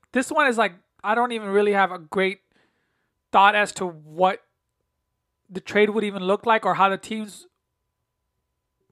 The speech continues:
will make it happen, right? Daryl Morey, very peculiar, right? Harden wanted to go to, like, the Rockets, and the Rockets kinda, like,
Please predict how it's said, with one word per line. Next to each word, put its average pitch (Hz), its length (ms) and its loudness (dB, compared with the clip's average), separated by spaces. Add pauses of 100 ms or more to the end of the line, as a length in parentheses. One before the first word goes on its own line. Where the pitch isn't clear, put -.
will 202 160 -2
make 202 200 -2
it 185 80 -2
happen, 165 320 2
right? 170 200 -4
Daryl 196 240 2
Morey, 220 480 4 (1080)
very 285 220 0
peculiar, 220 480 0
right? 190 180 4
Harden 208 320 4
wanted 214 200 0
to 202 60 -8
go 202 140 0
to, 202 240 -2
like, 185 280 -4
the 190 100 -2
Rockets, 196 580 2 (1120)
and 180 300 -6
the 180 60 0
Rockets 196 340 2
kinda, 190 300 -2
like, 175 260 -8